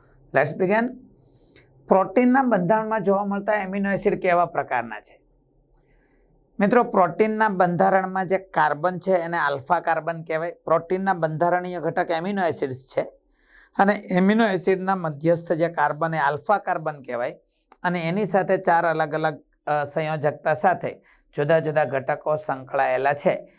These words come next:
એટલા માટે એ એમિનો એસિડને આલ્ફા એમિનો એસિડ તરીકે ઓળખવામાં આવે છે અને એટલા માટે આપણે જવાબ આપીશું ઓપ્શન એ,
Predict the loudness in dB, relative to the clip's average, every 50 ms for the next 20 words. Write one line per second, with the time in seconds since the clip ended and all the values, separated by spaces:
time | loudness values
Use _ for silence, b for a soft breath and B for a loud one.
0 | b b b b _ 0 0 0 0 0 0 0 0 -2 -4 -4 -6 -10 -10 -10
1 | b b b b b b _ _ _ _ 2 4 6 6 6 4 2 -2 -2 -2
2 | 0 -2 -4 -4 -2 0 0 0 0 0 -2 -2 0 -2 -2 -2 -2 -4 -4 -2
3 | 0 -2 -2 -4 -4 -2 -2 0 0 -2 -8 -10 -10 -8 -6 -6 -6 -6 -6 -6
4 | -6 -6 -2 -2 -2 -2 -2 -4 -2 0 2 2 2 0 0 0 0 0 2 2
5 | 2 2 4 4 2 2 0 -2 -6 -10 -10 b b b b b b b b -6
6 | -2 0 0 0 0 2 2 2 2 2 0 -2 -4 -8 -12 _ -14 -16 -16 -16
7 | -20 -4 0 0 0 2 0 -2 -2 -6 -12 -18 _ -2 0 2 4 4 4 4
8 | 4 0 0 -2 -6 -12 -12 -10 -8 -8 -8 -8 -10 -14 -18 -20 -20 -20 -20 -14
9 | -8 -6 -4 -4 -6 -8 -12 _ -4 -4 -4 -4 -6